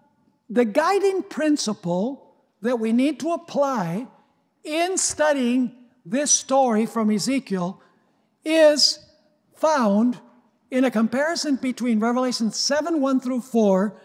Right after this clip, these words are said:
and Ezekiel chapter eight and nine. So in other words, in order to understand the sealing in Revelation seven, verses one through four, we need to understand it in the light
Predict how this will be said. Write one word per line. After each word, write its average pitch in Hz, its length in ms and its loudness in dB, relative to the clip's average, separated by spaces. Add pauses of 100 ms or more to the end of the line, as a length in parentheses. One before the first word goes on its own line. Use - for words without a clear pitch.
(300)
and 240 180 4
Ezekiel 247 720 0
chapter 254 720 -6 (140)
eight 226 440 0
and 202 160 0
nine. 185 340 0 (280)
So 240 220 -2
in 233 100 2
other 320 180 0
words, 330 260 -2 (180)
in 240 120 -2
order 320 200 0
to 294 120 -4
understand 277 420 0
the 240 60 0
sealing 262 760 2
in 220 160 0
Revelation 254 520 0
seven, 214 500 2 (400)
verses 226 360 -2
one 294 220 0
through 320 160 -4
four, 247 380 0 (480)
we 240 140 4
need 294 180 4
to 294 80 2
understand 269 520 0
it 269 140 -4 (240)
in 254 180 4
the 233 100 2
light 320 420 0